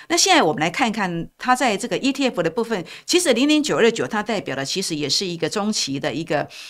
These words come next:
呃，其他E T F，其实逻辑概念都蛮像的。好，比如说在这个零零九二九的部分哦，它其实因为上市的时间还没有很久嘛，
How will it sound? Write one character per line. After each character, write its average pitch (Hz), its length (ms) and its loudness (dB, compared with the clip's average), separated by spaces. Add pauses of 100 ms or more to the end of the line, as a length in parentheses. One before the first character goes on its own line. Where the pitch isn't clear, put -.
(140)
呃， 160 160 -4
其 170 160 -4
他 208 140 -2
E 214 100 -4
T 202 140 -6
F， 160 120 -8
其 190 160 -6
实 247 160 0
逻 202 160 4
辑 175 160 -4
概 202 160 -2
念 185 120 -4
都 180 100 -2
蛮 156 220 -4
像 - 280 -2
的。 - 120 -12 (460)
好， 190 140 6
比 202 120 -2
如 247 80 2
说 339 320 2 (320)
在 285 340 4 (240)
这 254 200 -2
个 123 460 -4 (560)
零 254 180 4
零 359 100 2
九 160 140 2
二 226 100 4
九 156 160 -2
的 139 80 -4
部 190 160 -2
分 180 180 -4
哦， - 140 -4
它 302 140 2
其 277 120 0
实 180 220 -2
因 262 100 2
为 269 60 4
上 247 220 0
市 233 100 -2
的 165 100 -2
时 151 140 -6
间 175 160 -2
还 156 100 -2
没 175 80 -2
有 160 80 -2
很 143 220 -6
久 160 240 -6
嘛， 101 160 -12